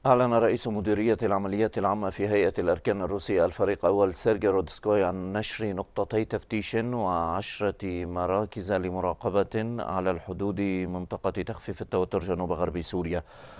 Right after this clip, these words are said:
ونقطتي تفتيش وأربعة مراكز مراقبة في غوطة دمشق الشرقية لمراقبة مناطق تخفيف التوتر، بعد أيام من نشر النقاط التابعة للشرطة العسكرية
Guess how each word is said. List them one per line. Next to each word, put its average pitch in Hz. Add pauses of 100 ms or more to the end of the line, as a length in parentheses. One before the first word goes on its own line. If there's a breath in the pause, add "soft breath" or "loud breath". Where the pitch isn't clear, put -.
(240 loud breath)
ونقطتي 104
تفتيش 113
وأربعة 101
مراكز 98
مراقبة 92
في 98
غوطة 95
دمشق 95
الشرقية 107
لمراقبة 98
مناطق 98
تخفيف 98
التوتر، 104
بعد 95
أيام 95
من 95
نشر 101
النقاط 95
التابعة 95
للشرطة 98
العسكرية 98